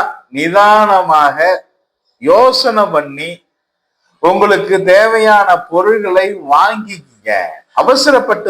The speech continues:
வாங்குனீங்கன்னா அது உங்களுக்கு அடுத்த நாள் பணம் பிரச்சனைகள் திடீரென உண்டாகும்.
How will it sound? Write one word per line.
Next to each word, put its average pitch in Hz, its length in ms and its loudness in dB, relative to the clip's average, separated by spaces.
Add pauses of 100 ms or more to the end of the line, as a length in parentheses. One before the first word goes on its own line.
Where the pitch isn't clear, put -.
(140)
வாங்குனீங்கன்னா 143 680 -2 (920)
அது 127 240 0 (320)
உங்களுக்கு 151 540 0 (1040)
அடுத்த 214 460 0 (120)
நாள் 180 220 2 (1040)
பணம் 175 360 0
பிரச்சனைகள் 165 600 0 (160)
திடீரென 214 520 0 (200)
உண்டாகும். 113 720 -2